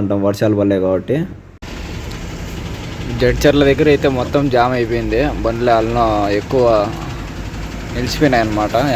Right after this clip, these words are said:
అంత బిర్న మూవ్ అవ్వడంలా, నిదానంగా మూవ్ అవుతాను. అది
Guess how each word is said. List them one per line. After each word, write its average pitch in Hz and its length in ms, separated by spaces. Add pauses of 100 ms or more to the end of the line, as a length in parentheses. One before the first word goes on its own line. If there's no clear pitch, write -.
అంత 117 200 (160)
బిర్న 139 240 (1160)
మూవ్ 139 220
అవ్వడంలా, 120 440 (100)
నిదానంగా 120 640
మూవ్ 113 160
అవుతాను. 98 340
అది 120 140